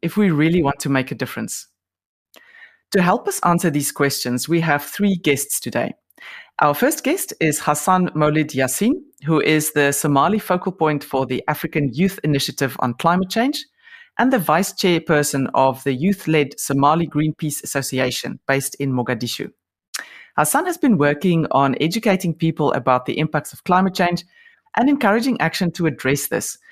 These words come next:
such as protecting and increasing plant and tree cover.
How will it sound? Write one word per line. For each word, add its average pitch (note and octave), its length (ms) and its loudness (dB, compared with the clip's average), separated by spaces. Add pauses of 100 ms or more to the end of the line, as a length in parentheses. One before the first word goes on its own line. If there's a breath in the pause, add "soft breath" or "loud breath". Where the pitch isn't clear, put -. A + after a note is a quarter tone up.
(160 soft breath)
such - 220 -2
as D#3+ 100 -4
protecting G3+ 640 0
and D#3 160 2
increasing D#3 580 0
plant D3 380 2
and C#3+ 140 -2
tree C3 160 -6
cover. A2+ 400 -4